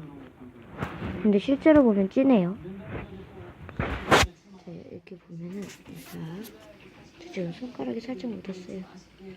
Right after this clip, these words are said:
그래도 느낌은 좋아요. 촉촉해서. 음,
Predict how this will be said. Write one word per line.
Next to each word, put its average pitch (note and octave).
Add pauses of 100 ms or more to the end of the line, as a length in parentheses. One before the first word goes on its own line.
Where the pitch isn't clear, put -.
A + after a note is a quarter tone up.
(1500)
그래도 G3+
느낌은 D#4
좋아요. F3+
촉촉해서. G#3 (1800)
음, A3+